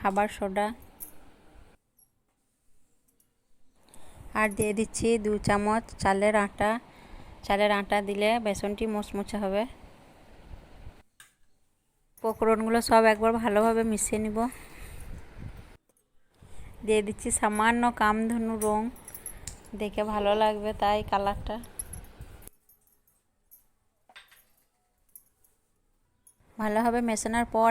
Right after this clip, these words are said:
এখন একটু একটু করে পানি দিয়ে আমি বেসনের ব্যাটারটা তৈরি করে নেব।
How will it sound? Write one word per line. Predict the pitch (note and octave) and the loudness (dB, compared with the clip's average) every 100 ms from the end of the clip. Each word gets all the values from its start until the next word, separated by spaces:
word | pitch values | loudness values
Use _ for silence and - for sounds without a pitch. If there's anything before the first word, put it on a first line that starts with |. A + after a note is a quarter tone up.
| A3 | 4
এখন | G#3 A3 A3 | 2 -4 -2
একটু | A3 - | -6 -6
একটু | A3 A3+ | -8 -4
করে | A3+ A3+ | -4 -2
পানি | G#3+ G#3 G3+ | -2 -2 -2
দিয়ে | G#3+ G#3+ | 0 0
আমি | G#3+ G#3 | -2 -2
বেসনের | G3 G3+ G#3+ A3 | -2 -2 -4 0
ব্যাটারটা | G3 F#3 G#3 - A3+ A#3+ A#3 | -2 0 -4 -2 -2 -2 -6
তৈরি | G#3 G3 | -4 -4
করে | F#3+ F#3+ | -2 -2
নেব। | F#3 | -4